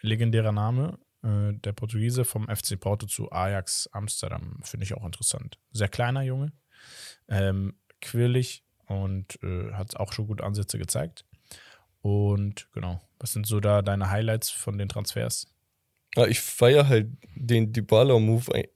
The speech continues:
Speaker 2: übertrieben. Ich weiß nicht warum. Ich find, das find ich richtig sympathisch. So, dass Dybala einfach sagt, "Ey, ganz ehrlich,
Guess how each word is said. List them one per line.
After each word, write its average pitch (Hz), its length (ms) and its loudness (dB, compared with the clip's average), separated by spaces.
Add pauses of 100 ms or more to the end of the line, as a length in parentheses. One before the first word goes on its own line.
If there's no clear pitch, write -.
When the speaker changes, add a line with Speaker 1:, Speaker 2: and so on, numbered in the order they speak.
(160)
Speaker 2:
übertrieben. 113 1200 4
Ich - 160 -6
weiß 135 240 6
nicht 113 140 2
warum. 113 220 8
Ich 117 140 2
find, 131 360 4 (320)
das 143 200 8
find 147 200 4
ich 117 160 -2
richtig 123 240 2
sympathisch. 104 680 0
So, 123 160 4
dass 127 240 6 (1000)
Dybala 135 540 6
einfach 147 360 6
sagt, 151 480 2 (100)
"Ey, 170 360 4
ganz 170 300 2
ehrlich, 190 500 -2